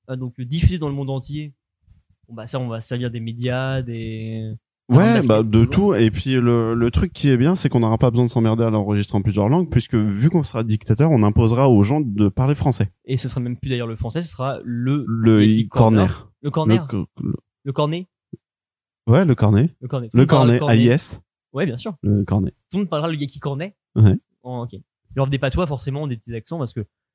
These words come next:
Speaker 2: Ça dépend du,
Speaker 1: pas demander
Speaker 2: du
Speaker 1: aux gens
Speaker 2: pays.
Speaker 1: d'adopter une langue
Speaker 2: Le
Speaker 1: universelle.
Speaker 2: Yaki cornet.
Speaker 1: Eh bien, ce qu'il faut savoir sur le Yaki cornet, c'est que je
Speaker 2: Allez.
Speaker 1: reconnais ça, moi.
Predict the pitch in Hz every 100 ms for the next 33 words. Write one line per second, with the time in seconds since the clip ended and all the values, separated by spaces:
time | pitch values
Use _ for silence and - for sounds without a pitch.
0 | _ _ _ - 101 101 104 104 101 101
1 | - 101 - 127 113 131 104 - 120 120
2 | 135 123 113 151 139 120 120 143 117 135
3 | 156 202 - - - - 147 170 170 -
4 | 156 170 175 170 147 160 156 160 139 147
5 | 160 170 156 147 - 147 131 123 123 107
6 | 98 156 135 190 165 156 170